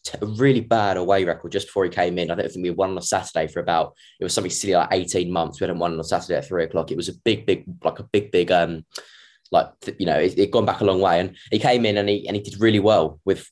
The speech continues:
with away from home. We set up with his five at the back and we were really strong. And we, and we sort of lost a little bit of our home form in that. We, we weren't as strong as home as we had been in the past under Harris and, and managers like that. But recently, uh, it's gone back to, again, about our, probably our away, away form.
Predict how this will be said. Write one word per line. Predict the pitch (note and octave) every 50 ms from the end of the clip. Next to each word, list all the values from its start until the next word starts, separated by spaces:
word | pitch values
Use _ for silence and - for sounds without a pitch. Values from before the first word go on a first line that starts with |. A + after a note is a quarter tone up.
| _ -
with | A#1+ F#2+ F#2
away | E2+ F2+ F#2 F#2+ F#2+
from | F#2+ - F2+
home. | F2 F#2+ F#2+ G2
We | F#2 F#2
set | - - F2
up | F2+ -
with | F2+ F#2
his | F2 -
five | - G#2 G2+ G2
at | D#2+
the | E2+
back | E2+ F#2 F#2+ F#2+ F#2 F2 -
and | - F2+ F2 E2+ - - - - _ -
we | F#2 F2+
were | F2+ F2
really | G2 G#2 G2 F#2
strong. | - - - - G#2+ G2+ G2 F#2 F#2 D#2
And | F2+ F2+
we, | F2+
and | F#2 F#2+
we | A2 A2+
sort | A2 - E3 D3+
of | C#3
lost | D3+ D3 C#3+ -
a | C3
little | B2+ C3+ C#3+ C#3 B2
bit | A#2 B2 A2
of | G#2+
our | G#2+ -
home | - B2 B2+ C3
form | B2 - C3 C3 D3 E3+ F3+ -
in | B2 B2 B2+
that. | C3 D3+ D#3+ B2
We, | A#2+ A#2 A2
we | G#2+ G#2+
weren't | G2+ A#2 A#2 G#2+
as | - -
strong | - - - A2 G#2 G#2
as | F#2 F2
home | - G#2+ G#2+ G2 F2+ F2
as | F2 - - -
we | F2+
had | F2 G#2+ G2+ -
been | - F2+ F2
in | F2
the | F2
past | F2 - F#2 F2 E2 -
under | F2 E2+
Harris | D#2+ - F2 F2 F2 F2 E2 - - E2
and, | D#2+ - _ - - - - - _ _ -
and | F#2
managers | G2 G2 G2 F#2 F2+ F#2+
like | G2 F#2 F2+
that. | G2+ F#2+ F2 -
But | - A2 G#2 - - - _ _ _ _ _
recently, | - A2+ C#3 D3+ D3 - C3+ A2+ G#2 G2+ G2+
uh, | G2+ G#2
it's | G#2 - -
gone | - A#2+ A2 G#2+
back | A2+ A#2 A2+ -
to, | - - G#2
again, | G2 - B2 A#2 G#2+
about | F#2 F2 F#2 F#2 -
our, | F#2 F#2 F#2 F#2 F2+ - _ _ _ _
probably | - G#2 F2 G2 F#2+
our | F2+ F2+ F2
away, | F2 F#2 G2 F#2+ F2+ E2+ E2+ - -
away | - F2 F2+ F2+ F2+ F2
form. | - F#2+ F#2 G2+ A2 A2